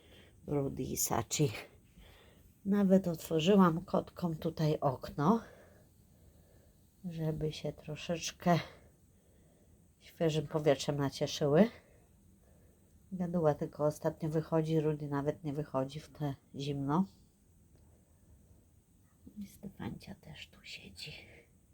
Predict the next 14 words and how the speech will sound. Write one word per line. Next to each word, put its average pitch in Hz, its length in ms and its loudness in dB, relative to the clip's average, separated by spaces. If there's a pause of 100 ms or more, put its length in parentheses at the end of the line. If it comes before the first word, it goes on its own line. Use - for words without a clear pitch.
(1400)
I - 140 -20
zobaczcie, - 760 -14
ile - 200 -8
u 160 80 -8
nas 156 280 -6
śniegu 170 600 -2
cały 196 360 2
czas, - 500 -6
tylko - 420 -14
pada 220 600 -2
i 196 140 4
pada 160 500 -6
i 156 140 -6
pada. 190 480 -2